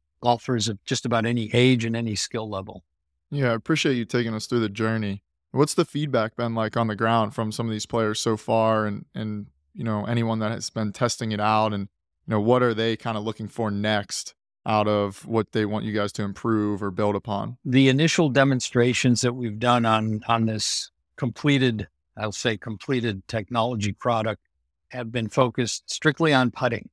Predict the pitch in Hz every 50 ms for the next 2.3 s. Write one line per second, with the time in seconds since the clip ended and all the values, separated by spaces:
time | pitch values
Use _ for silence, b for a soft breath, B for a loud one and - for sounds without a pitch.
0 | _ _ _ _ - 131 120 120 117 117 117 113 117 117 117 117 123 - - 160
1 | 135 135 127 120 117 117 117 117 - - _ _ _ _ _ _ _ _ _ _
2 | - 127 120 104 - -